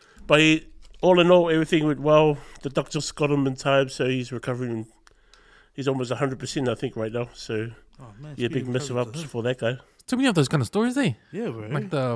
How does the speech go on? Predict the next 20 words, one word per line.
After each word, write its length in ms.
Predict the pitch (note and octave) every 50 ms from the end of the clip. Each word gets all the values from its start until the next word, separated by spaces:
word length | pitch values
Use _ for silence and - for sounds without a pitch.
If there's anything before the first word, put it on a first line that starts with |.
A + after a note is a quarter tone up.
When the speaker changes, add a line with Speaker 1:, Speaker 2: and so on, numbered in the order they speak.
| A2 A2
Speaker 3:
little 300 | B2+ D3+ D3+ C#3+ C3+ A#2+
scratch 380 | - - D#3 E3 E3 - -
and 120 | C3+ B2+ B2+
next 200 | C#3 - - -
minute. 260 | D3 D3 C#3+ - - _ _ _ -
Speaker 1:
Big 160 | E3 D3 D3
ass. 380 | D3 C#3+ C#3+ C#3 - - - - - - _ _ -
Bro, 160 | D4+ F4 D#4
it 220 | B3 A#3+ C#4 D#4+
was 220 | D#4+ E4 D4+ - C4+
like, 220 | C#4 C4 C4 -
um, 380 | G#3+ G3+ F3 D3+ C3+ B2 B2 C#3 -
it 40 | A3+
was 160 | C4+ A#3 -
like 240 | A#3+ A3 F3 - -
something 320 | - C4 A#3 G3+ G#3 F3+
from 220 | D3+ - F3+ D#3+ D3+
a 60 | C3+
zombie 300 | B2 F#3 B3 B3+ B3 G#3
movie. 380 | D3 C3+ A#2+ A2+ A2 G#2+ G#2+